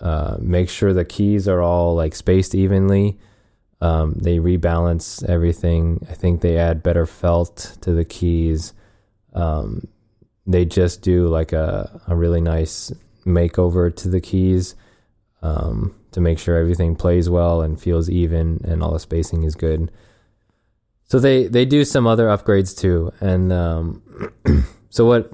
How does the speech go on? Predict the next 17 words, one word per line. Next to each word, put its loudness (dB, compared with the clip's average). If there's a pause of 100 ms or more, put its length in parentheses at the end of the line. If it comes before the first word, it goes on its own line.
what 2
I 4
really 4
like 2
about 0
this 0
keyboard 0
is -2 (1120)
it's -2 (640)
plays 4
really, 4
really 4
close 0
to 0
an 0
actual -2
piano. -4